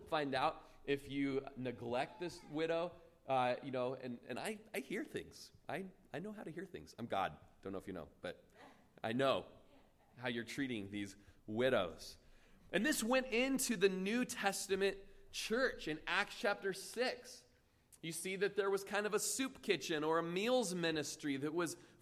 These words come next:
for the widows. And the Hellenistic, Greek-speaking widows there in Jerusalem began to feel neglected in the daily distribution of the food.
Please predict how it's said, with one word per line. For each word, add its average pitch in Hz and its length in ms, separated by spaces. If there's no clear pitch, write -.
for 226 480
the 196 160
widows. 196 840
And 196 160
the 185 80
Hellenistic, 202 1040
Greek-speaking 156 880
widows 143 380
there 143 180
in 143 80
Jerusalem 143 560
began 190 340
to 214 60
feel 208 320
neglected 175 720
in 160 100
the 165 80
daily 165 440
distribution 147 720
of 147 160
the 156 80
food. 156 460